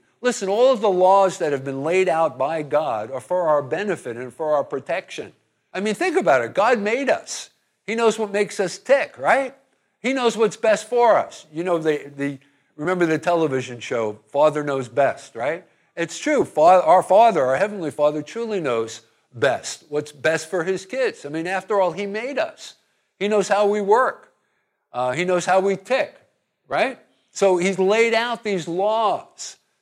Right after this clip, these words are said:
to protect us. They're for our blessing, for our advantage.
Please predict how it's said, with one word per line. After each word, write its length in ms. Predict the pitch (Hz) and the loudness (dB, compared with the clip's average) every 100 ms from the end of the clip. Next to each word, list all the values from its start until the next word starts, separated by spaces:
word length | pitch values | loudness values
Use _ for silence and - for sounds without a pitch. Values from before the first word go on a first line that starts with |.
| _ | _
to 80 | 170 | -6
protect 560 | 196 190 196 214 - | -4 -4 -2 -4 -2
us. 220 | 135 113 | -6 -6
They're 120 | - 139 | -8 -6
for 260 | 185 190 | 0 2
our 140 | 170 165 | 2 0
blessing, 580 | 147 180 196 - 113 - | 4 6 6 2 -10 -12
for 220 | - 156 | -2 6
our 320 | 151 170 165 - - - | 8 8 6 -6 -18 0
advantage. 840 | 160 147 180 202 175 107 - - | 2 4 4 2 4 0 0 -16